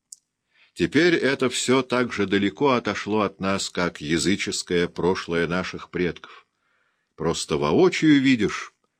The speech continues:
как война вытесняет остатки любовного дурмана из твоего сердца. Он громко расхохотался. Альфонсо вторил ему звонко, молодо, добродушно.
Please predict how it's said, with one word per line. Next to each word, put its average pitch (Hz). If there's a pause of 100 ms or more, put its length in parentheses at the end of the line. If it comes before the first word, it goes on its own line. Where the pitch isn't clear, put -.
как -
война 76
вытесняет 117
остатки 85
любовного 69
дурмана 78
из -
твоего 67
сердца. - (960)
Он 78
громко 92
расхохотался. 85 (640)
Альфонсо 98
вторил 120
ему 113 (240)
звонко, 85
молодо, 87 (260)
добродушно. 76